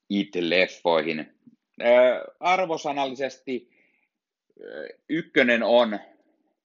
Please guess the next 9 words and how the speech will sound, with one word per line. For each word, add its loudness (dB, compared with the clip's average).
hieman 0
parempi 0
kuin -12
kakkonen, 0
joten -4
olisiko -2
ykkönen -6
sitten -8
kahdeksan 0